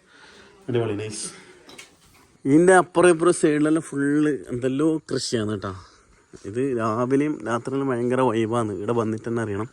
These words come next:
ഇനിയിപ്പുറം നമുക്ക് ക്യാമ്പ് കാര്യങ്ങളും വരുന്നുണ്ടെങ്കിൽ പിന്നെ ഇത്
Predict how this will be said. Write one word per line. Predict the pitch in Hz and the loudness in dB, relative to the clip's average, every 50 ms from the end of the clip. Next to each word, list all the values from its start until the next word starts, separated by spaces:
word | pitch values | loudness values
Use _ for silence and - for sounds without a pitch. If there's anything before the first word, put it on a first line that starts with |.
| _ - - - - - - - - - - - - _ _ - | _ -20 -18 -16 -14 -14 -14 -14 -16 -20 -20 -20 -20 _ _ 6
ഇനിയിപ്പുറം | 123 135 127 - - 143 147 143 143 | 6 6 6 6 6 6 8 8 6
നമുക്ക് | 139 135 127 - 151 151 143 131 - - - - - - - - - - - - - - _ _ _ - - | 6 4 4 6 8 8 8 6 2 -6 -14 -18 -20 -20 -20 -20 -20 -20 -20 -20 -20 -20 _ _ _ 0 2
ക്യാമ്പ് | 123 120 127 135 143 147 | 4 4 6 6 6 6
കാര്യങ്ങളും | 147 143 139 143 143 139 143 147 143 139 | 8 8 8 8 6 6 6 6 6 6
വരുന്നുണ്ടെങ്കിൽ | 135 131 135 135 135 131 131 127 131 135 123 - - 113 - _ _ - _ _ - | 6 6 4 2 2 2 2 2 2 2 0 -2 -8 -14 -18 _ _ -20 _ _ -4
പിന്നെ | 120 117 113 113 113 110 110 110 104 98 104 107 101 95 - - - _ _ _ _ _ _ - - - 123 | -2 0 0 0 0 0 0 -2 -2 -4 -6 -8 -12 -18 -20 -20 -20 _ _ _ _ _ _ -20 -12 -8 -4
ഇത് | 117 | -2